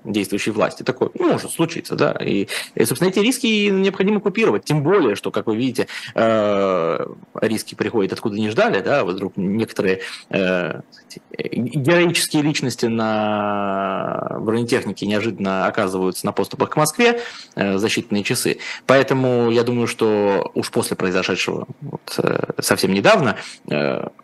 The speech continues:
уровень паники и уровень даже, ну окей, может быть, не паники, но уровень беспокойства и стремления к тому, чтобы завинтить все оставшиеся вентили, которые только где-, где-либо имеются, будет просто колоссальным. А,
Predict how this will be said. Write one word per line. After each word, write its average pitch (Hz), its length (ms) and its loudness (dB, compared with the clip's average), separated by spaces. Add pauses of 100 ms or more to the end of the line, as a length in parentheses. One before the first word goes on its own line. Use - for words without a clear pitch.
(300)
уровень 147 360 4
паники 113 520 2
и 92 280 2
уровень 107 280 2
даже, 104 180 0
ну 135 120 2
окей, 110 180 0
может 98 180 -2
быть, 98 60 -8
не 107 80 -2
паники, 123 340 0
но 104 80 0
уровень 107 200 0
беспокойства 107 680 0
и 95 480 0
стремления 107 560 0
к - 60 -10
тому, 101 220 -4
чтобы 98 240 -2
завинтить 104 420 -2
все 120 380 2
оставшиеся 95 600 -2
вентили, 98 360 0
которые 95 300 0
только 95 300 -2
где-, 101 220 0
где-либо 101 360 0
имеются, 165 420 0 (380)
будет 113 300 0
просто 120 200 0
колоссальным. - 680 -2
А, 95 560 -2